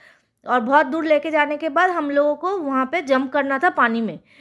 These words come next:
और पानी का गहराई बहुत ज़्यादा नहीं था। पहले जब हम लोग उतरे तब, अ, नी लेंथ तक पानी था, लेकिन ताकि मेरा हाइट शॉर्ट है तो थोड़ा-थोड़ा देरों बाद मेरा,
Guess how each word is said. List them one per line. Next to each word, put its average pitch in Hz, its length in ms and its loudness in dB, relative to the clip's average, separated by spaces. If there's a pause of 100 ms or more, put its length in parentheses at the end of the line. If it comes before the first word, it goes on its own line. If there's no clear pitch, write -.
(200)
और 233 180 4
पानी 269 380 2
का 359 340 2
गहराई 302 420 2
बहुत 294 240 0
ज़्यादा 302 280 2
नहीं 294 260 -4
था। 311 240 -8 (500)
पहले 277 420 2
जब 339 160 4
हम 339 180 -2
लोग 339 200 -2
उतरे 330 280 -4
तब, 330 340 0
अ, 277 280 2
नी 294 240 -2
लेंथ 330 240 4 (140)
तक 339 220 -2
पानी 269 240 -2
था, 294 220 -6 (260)
लेकिन 320 520 -2
ताकि 269 360 2
मेरा 339 240 2
हाइट 302 320 0
शॉर्ट 330 280 2
है 320 120 0
तो 330 120 -6
थोड़ा-थोड़ा 302 500 0
देरों 302 460 -2
बाद 294 280 2
मेरा, 302 420 -2